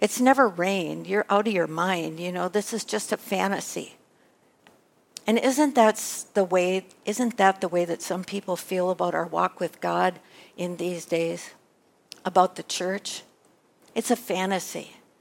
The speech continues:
We keep declaring, we keep decreeing, we keep walking steadfastly. We're believing what the Word of God says. <clears throat> But some people think we're crazy. But yet, <clears throat>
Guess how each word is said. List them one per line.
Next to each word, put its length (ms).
We 160
keep 280
declaring, 680
we 140
keep 280
decreeing, 640
we 120
keep 300
walking 460
steadfastly. 1000
We're 160
believing 640
what 180
the 80
Word 200
of 160
God 280
says. 440
<clears throat> 240
But 220
some 240
people 300
think 260
we're 120
crazy. 560
But 220
yet, 320
<clears throat> 80